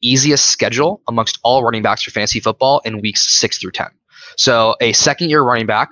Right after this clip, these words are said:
who they've come out and said verbally, and Melvin Gordon himself has come out and said they want Javonte to be the guy, is now gonna have the easiest schedule for a team that's not been successful, that's playing bad, with a coach who's on the hot seat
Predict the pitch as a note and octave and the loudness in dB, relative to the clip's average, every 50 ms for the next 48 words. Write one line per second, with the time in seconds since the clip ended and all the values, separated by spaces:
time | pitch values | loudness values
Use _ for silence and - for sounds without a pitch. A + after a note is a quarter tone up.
0 | - - C#3 B2+ A2+ - - C#3+ C#3 C#3 A#2+ A#2 - - - D#3 C3 A#2+ A2+ G2+ | -6 -2 0 0 0 0 0 0 0 0 0 0 -2 0 2 2 2 0 0 0
1 | B2 C3 C3+ B2 G#2+ G#2 G#2 A#2 B2+ - A#2+ A#2 B2 C#3 C#3+ C#3+ C#3 A#2+ B2+ C3 | 0 0 2 0 0 -2 0 -2 -2 -4 -4 -2 0 0 0 0 -2 0 0 0
2 | A#2 A2+ G#2 - - - C3 C3 - - - A#2 G#2 F#2 G2 - - G#2+ G#2 - | -2 -2 -4 -2 0 0 0 0 -2 -4 -6 -4 -4 -4 -4 -2 -2 -2 -2 -2
3 | G2+ G2 G2+ G#2 G#2+ G#2 A2 - - G#2 G2+ G#2 A#2 G#2 G2 G2 F2+ F#2+ G2+ F#2+ | -4 -4 -2 0 0 0 0 -2 -4 -4 -4 -4 -4 -6 -6 -6 -6 -4 -2 0
4 | F#2 G#2+ C3+ - - _ _ - - _ _ _ - B2+ A#2 A#2+ B2+ C3+ C#3 D3+ | 0 0 -2 -2 -6 _ _ -20 -20 _ _ _ -2 -2 0 2 2 2 2 2
5 | C#3 - C3+ A#2 G2+ A2+ _ - B2+ C#3+ D3 C#3+ E3+ E3 D#3+ - - - G#2+ G#2+ | 0 0 -2 -2 -4 -8 _ -6 -4 -2 0 0 2 2 2 0 0 0 -2 -2
6 | - F#2+ G2 B2+ - _ - - - - C#3+ C#3 B2 A#2 - - C#3+ C3 A#2 - | -2 -4 -8 -8 -10 _ -20 -16 -6 0 0 0 0 0 -2 -4 -2 -2 -2 -2
7 | - A2+ G#2+ A2+ A#2+ C3 - - C#3+ C#3+ C#3 - D3+ - - A#2+ G#2+ - - - | -4 -4 -2 0 0 0 0 -2 -2 -2 0 -2 0 0 0 0 0 -2 -4 -4
8 | F#2+ A#2 - - _ - - A#2 - - - - - B2 B2 C#3 E3 F3+ D3 A2+ | -6 -6 -6 -8 _ -6 -6 -6 -6 -8 -8 -4 -2 0 0 0 -2 -2 -4 -2
9 | G#2+ F#2+ F2 G#2+ - - _ - A#2+ A2+ G#2+ - - C#3+ E3 - D#3 C3+ C#3+ B2+ | -2 0 0 -2 -4 -4 _ -6 -4 -4 -4 -2 0 0 0 0 0 -2 0 0
10 | - A2+ - - C#3 D3+ - - C3 - | 0 0 2 2 0 0 0 -2 -2 -2